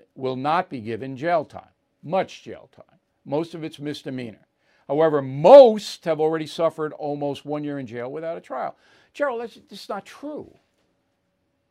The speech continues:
A few. But we ran down the numbers. It's seven hundred, uh, thirty arrested approximately,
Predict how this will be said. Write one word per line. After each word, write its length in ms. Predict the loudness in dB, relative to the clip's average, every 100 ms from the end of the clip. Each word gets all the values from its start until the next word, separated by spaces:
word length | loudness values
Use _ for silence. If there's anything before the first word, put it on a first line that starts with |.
| _ _ -4
A 120 | -4
few. 720 | -4 -16 -4 0 0 -4 -10 _ _ _ _ _ _ _ _ _ _ _ _ _ _ _ _ _ _ _ -6
But 180 | -4 -2
we 140 | -2
ran 340 | 0 -2 -2 0
down 260 | 0 0
the 80 | -4
numbers. 640 | -4 -6 -6 -12 -14 -20 _ _ _ _ _ _ -12
It's 180 | -10 -10
seven 440 | 0 0 0 -2
hundred, 400 | -4 0 -2 -2 _ _ _ _ _ -6
uh, 440 | -2 0 -2 -4 -8 _ _ _ _
thirty 420 | 0 2 2 -4
arrested 640 | -4 -4 0 0 0 -6 -8
approximately, 920 | -6 -2 -4 -4 -14 -18 -16 -16 -16